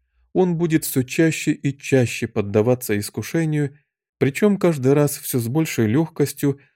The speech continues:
по сравнению с предыдущим – до тех пор, пока, чувствуя себя в полной безопасности, он не начнет терять осторожность. Однако, если ему все же удастся сохранить в тайне свои действия,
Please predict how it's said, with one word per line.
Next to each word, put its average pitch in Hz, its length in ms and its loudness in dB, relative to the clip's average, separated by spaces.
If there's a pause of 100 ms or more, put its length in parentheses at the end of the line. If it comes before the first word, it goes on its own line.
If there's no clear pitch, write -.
(200)
по 117 80 0
сравнению 123 640 2
с - 100 -8
предыдущим – 123 960 -4 (520)
до 110 200 2
тех 196 320 2
пор, 160 220 2
пока, 143 260 2
чувствуя 127 560 0
себя 113 260 0
в - 100 -10
полной 110 340 2
безопасности, 123 880 -2 (300)
он 165 240 0
не 160 80 0
начнет 120 720 0
терять 117 340 2
осторожность. 117 800 -4 (1000)
Однако, 110 400 0
если 120 340 0
ему 117 220 0
все 127 220 0
же 113 120 0
удастся 123 640 0
сохранить 120 560 -2
в - 140 -14
тайне 165 420 0
свои 107 320 -2
действия, 101 640 -6